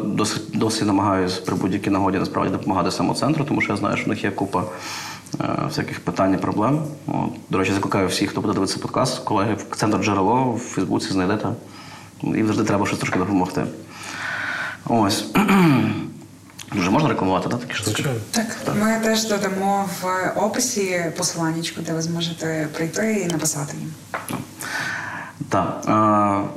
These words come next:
Speaker 1: ось, е, фактично, але я ножки, я, я не можу сказати, що я довго був, е, саме в цьому відділі соціальної роботи. У мене, у мене, в принципі, доволі швидко там пішла кар'єра. Тобто, напевно, десь до місяця часу я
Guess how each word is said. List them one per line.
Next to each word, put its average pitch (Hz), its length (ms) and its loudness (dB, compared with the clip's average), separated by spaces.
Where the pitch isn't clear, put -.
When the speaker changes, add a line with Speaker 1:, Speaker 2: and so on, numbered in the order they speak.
Speaker 1:
ось, - 460 0
е, 104 280 4
фактично, 113 800 2
але 131 200 6
я 143 180 6
ножки, 120 300 4
я, 120 60 4
я 120 40 4
не 127 60 4
можу 139 120 4
сказати, 123 180 0
що 113 100 2
я 104 60 2
довго 110 240 4
був, 104 380 0
е, 95 240 4
саме 98 220 2
в 98 40 0
цьому 107 180 4
відділі 98 160 4
соціальної 98 340 2
роботи. 135 320 2
У - 40 0
мене, 104 220 4
у - 40 0
мене, 107 160 4
в 107 160 -4
принципі, 113 340 2
доволі 98 220 4
швидко - 240 0
там 95 100 2
пішла 92 200 0
кар'єра. 127 420 2
Тобто, - 160 0
напевно, 110 260 4
десь 101 100 4
до 104 80 4
місяця 110 260 2
часу 104 360 2
я 92 260 4